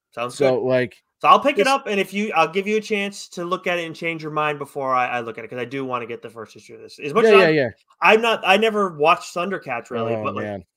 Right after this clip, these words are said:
Speaker 2: Do
Speaker 1: but
Speaker 2: it.
Speaker 1: it's, yeah,
Speaker 2: I don't know
Speaker 1: just
Speaker 2: if it
Speaker 1: oh my God.
Speaker 2: holds up, but, like, I
Speaker 1: It's
Speaker 2: own, like, the first volume D V D
Speaker 1: Oh,
Speaker 2: somewhere.
Speaker 1: wow.
Speaker 2: You know?
Speaker 1: Look at
Speaker 2: Yeah.
Speaker 1: that. Well, maybe you should have, uh, Strygans watch that instead of the, uh, was it
Speaker 2: Actually,
Speaker 1: Migrate? <laughs> Is that
Speaker 2: what?
Speaker 1: one?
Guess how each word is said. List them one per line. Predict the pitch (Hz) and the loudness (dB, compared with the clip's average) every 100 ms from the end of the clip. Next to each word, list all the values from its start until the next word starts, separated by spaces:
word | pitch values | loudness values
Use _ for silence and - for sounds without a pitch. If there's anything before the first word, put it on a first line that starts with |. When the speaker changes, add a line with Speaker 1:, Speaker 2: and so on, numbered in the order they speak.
| _ _ _ | _ _ _
Speaker 2:
Do | - 117 | -6 -2
Speaker 1:
but | 156 | -2
Speaker 2:
it. | |
Speaker 1:
it's, | 156 - - | -4 -12 -8
yeah, | - 175 | 2 6
Speaker 2:
I | |
don't | 220 | 6
know | 262 | 4
Speaker 1:
just | 190 | 2
Speaker 2:
if | 214 | 0
it | |
Speaker 1:
oh | |
my | 160 | 2
God. | 185 | 2
Speaker 2:
holds | 175 139 | 2 2
up, | 175 139 _ | 2 0 _
but, | - 120 104 | -6 -6 -6
like, | 117 113 - _ _ - | -8 -8 -10 _ _ -2
I | 143 | 0
Speaker 1:
It's | 170 | 6
Speaker 2:
own, | 202 185 | 4 4
like, | 147 | -2
the | 139 | -4
first | - 151 120 | -4 -4 -2
volume | 131 135 131 | -2 -2 -4
D | 110 127 | -8 -10
V | 117 113 | -10 -10
D | 117 110 98 | -10 -12 -16
Speaker 1:
Oh, | _ _ | _ _
Speaker 2:
somewhere. | - 147 143 104 98 - _ _ _ | -4 -2 0 -2 -8 -14 _ _ _
Speaker 1:
wow. | - 110 127 254 110 | -18 -12 -10 -10 -10
Speaker 2:
You | |
know? | 101 104 _ _ | -10 -10 _ _
Speaker 1:
Look | 123 160 | -12 -4
at | |
Speaker 2:
Yeah. | 196 156 | 0 0
Speaker 1:
that. | |
Well, | 143 | 0
maybe | 147 175 175 | -2 -4 -6
you | 170 | -10
should | - 160 | -12 -8
have, | 156 147 - 156 | -8 -10 -14 -8
uh, | 143 | -8
Strygans | - 156 151 143 | -6 -8 -6 -6
watch | 143 139 | -6 -6
that | 151 147 | -8 -10
instead | 135 139 131 | -10 -10 -10
of | 120 | -12
the, | - 120 113 | -14 -12 -10
uh, | 113 - _ _ _ | -12 -16 _ _ _
was | 151 143 | -2 0
it | |
Speaker 2:
Actually, | 185 - 151 | 0 0 0
Speaker 1:
Migrate? | 202 240 - - | 2 -2 -4 -12
<laughs> | |
Is | - - _ _ - - - _ 147 | -12 -12 _ _ -20 -20 -20 _ -4
that | 151 | 2
Speaker 2:
what? | 160 226 | 8 8
Speaker 1:
one? | 190 | 6